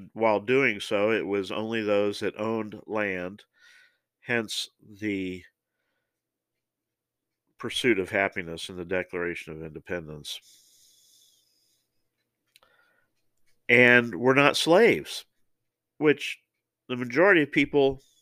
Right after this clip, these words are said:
well, I'm sorry, not the majority of people, a large number of the population of the world was either enslaved, either directly or in that they were a vassal state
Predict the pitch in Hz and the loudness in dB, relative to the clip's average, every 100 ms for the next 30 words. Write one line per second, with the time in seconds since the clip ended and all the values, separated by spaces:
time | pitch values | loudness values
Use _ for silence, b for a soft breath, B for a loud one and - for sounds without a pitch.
0 | _ _ _ _ _ _ 123 113 - 95 | _ _ _ _ _ _ -8 -8 -8 -8
1 | - 85 85 107 - 90 90 90 90 82 | -6 -6 -2 -4 -4 -8 -4 -2 -2 -4
2 | 90 85 87 B B B B 101 107 131 | -12 -10 -10 B B B B 2 6 8
3 | 160 - 127 123 123 107 110 107 107 98 | 8 4 0 4 4 4 4 4 2 -2
4 | 92 - 95 95 120 123 107 101 98 92 | -2 -4 -8 -2 4 6 4 2 0 0
5 | 107 110 104 95 95 - 123 110 95 - | -2 2 0 -2 -6 -2 2 2 2 -2
6 | 113 110 98 104 98 95 151 - 117 104 | -4 -2 -2 -2 -2 4 4 2 -2 -2
7 | 95 110 _ _ _ _ _ _ _ _ | 0 -4 _ _ _ _ _ _ _ _
8 | _ _ - 147 165 160 160 135 135 127 | _ _ 0 6 8 8 8 2 0 0
9 | 120 117 - 110 117 113 110 107 107 107 | 0 -2 -2 2 4 4 2 0 0 0
10 | 101 98 92 107 110 117 - 98 95 - | 0 -2 0 4 4 4 0 -2 -4 -8
11 | - - 101 87 85 | -10 -2 -2 -2 -8